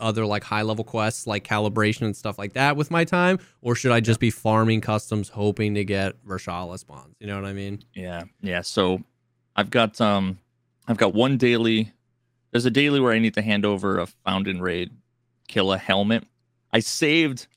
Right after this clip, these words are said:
Speaker 1: Dude, I
Speaker 2: I've
Speaker 1: have
Speaker 2: been
Speaker 1: s-, I
Speaker 2: saving
Speaker 1: saved one too. <laughs>
Speaker 2: I've been saving a lot of items. So I, I, uh, as long as they're found in raid, I have the,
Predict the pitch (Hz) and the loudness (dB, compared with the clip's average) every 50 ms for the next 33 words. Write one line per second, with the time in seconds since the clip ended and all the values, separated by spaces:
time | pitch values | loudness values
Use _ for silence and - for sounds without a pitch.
0 | _ - 127 180 190 170 143 139 139 156 143 143 175 160 139 123 - - - 196 | _ 0 4 4 4 6 6 6 6 6 8 8 6 6 4 2 0 0 2 4
1 | 208 170 147 190 156 165 160 151 139 143 143 139 135 - - 151 143 147 143 131 | 4 6 6 6 6 4 4 4 4 4 4 4 4 4 4 4 6 6 4 4
2 | 135 - - - _ _ - 135 165 190 165 - - 202 226 214 196 160 135 120 | 2 0 -6 -14 _ _ -4 -2 0 0 0 2 2 2 2 2 2 2 2 4
3 | 113 110 110 113 117 120 127 131 135 131 131 117 - - 104 107 104 95 85 87 | 4 4 4 4 4 4 6 4 4 2 2 0 0 0 0 0 0 0 -2 -4
4 | 101 - - - 131 104 110 123 127 117 - - - - - - - - _ _ | -6 -4 0 2 4 4 4 4 2 0 -4 -6 -10 -12 -12 -12 -16 -20 _ _
5 | _ _ _ _ _ _ - 135 120 104 92 - - _ _ _ _ - 127 120 | _ _ _ _ _ _ 0 0 2 2 0 -2 -4 _ _ _ _ -6 -2 -2
6 | 139 135 151 143 131 131 120 - - 123 127 123 120 117 110 107 107 113 113 104 | 0 0 0 0 0 -2 -2 0 0 0 2 2 2 2 2 2 2 2 2 2
7 | 104 101 101 101 113 110 110 101 98 107 110 101 98 98 95 | 2 2 0 0 2 0 0 0 0 0 0 0 0 -2 -4